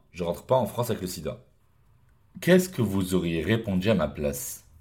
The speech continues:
N'hésitez pas à m'envoyer votre réponse en commentaire du post de l'épisode sur Instagram. Je vous le rappelle, la page Instagram est la suivante, at jeans tiret du bas podcast. Commentez et ajoutez bien le hashtag un mytho.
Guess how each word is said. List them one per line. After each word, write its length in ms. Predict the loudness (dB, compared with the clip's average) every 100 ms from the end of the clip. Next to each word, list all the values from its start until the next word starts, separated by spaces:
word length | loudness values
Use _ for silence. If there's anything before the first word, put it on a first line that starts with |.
| -20 _ -20 -20 _ -4
N'hésitez 380 | -2 0 2 6
pas 140 | 8
à 40 |
m'envoyer 340 | 8 6 8 6
votre 280 | 6 2 2
réponse 680 | 2 0 0 0 -4 -8 -16 _ -6
en 100 | -4
commentaire 520 | 0 2 2 4 4
du 160 | 2 -2
post 460 | 2 2 0 -6
de 80 | -4
l'épisode 680 | -4 -4 2 6 6 2 -10
sur 200 | -4 2
Instagram. 480 | 4 4 2 2 0 -6 -12
Je 120 | -6
vous 100 | 0
le 80 | 6
rappelle, 520 | 6 8 6 6 2 -10 -4
la 100 | 6
page 160 | 8 8
Instagram 420 | 6 6 6 6
est 60 |
la 60 | 4
suivante, 600 | 2 2 6 6 4 -4 -2 4
at 180 | 4 2 -10
jeans 300 | -4 2 2
tiret 340 | 0 -2 0
du 120 | 2 6
bas 160 | 4
podcast. 680 | 4 -4 2 6 6 4 -10 _ _ -2
Commentez 720 | 2 6 4 6 4 4 -4 -20 _
et 100 | 6
ajoutez 360 | 6 6 2 2
bien 180 | 4 6
le 120 | 6
hashtag 640 | 4 6 8 8 4 -8 -2
un 120 | 4
mytho. 760 | 6 6 4 4 4 0 -8 -10